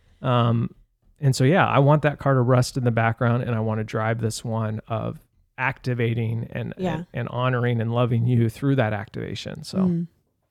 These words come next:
Speaker 2: That's good. I don't, I don't fully know what car I, I'm leaving behind. And I don't say that like, "I'm not leaving any." Ha, ha, ha, ha.
Speaker 1: <laughs> Perfect.
Speaker 2: Yeah,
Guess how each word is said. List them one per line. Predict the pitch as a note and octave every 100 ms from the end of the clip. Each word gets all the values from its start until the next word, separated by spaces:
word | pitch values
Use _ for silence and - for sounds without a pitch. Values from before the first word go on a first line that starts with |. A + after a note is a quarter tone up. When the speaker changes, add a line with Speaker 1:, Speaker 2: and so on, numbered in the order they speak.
| _ _ _ _ _ _ _
Speaker 2:
That's | F3+ -
good. | F3+ D#3 - _ _ _ -
I | G#3
don't, | B3 C4+ - _ -
I | A3
don't | B3+ -
fully | A#3+ A#3 A3
know | G3+
what | F3 -
car | - C3+ F3+ - _ _ -
I, | - -
I'm | F#3+
leaving | F3+ F3 D#3+
behind. | E3 C#3+ C#2+ - _ _ _
And | A3
I | A#3+
don't | A#3+
say | - A#3
that | G#3+ G#3
like, | F3+ -
"I'm | G3+
not | F#3
leaving | D3+ F3+ G3+
any." | B3+ F3+
Ha, | G#3
ha, | A#3 C4+
ha, | D4 B3 -
ha. | A3 F#3+
Speaker 1:
<laughs> |
Perfect. | - F#4 G4 F#4+ - -
Speaker 2:
Yeah, | A#3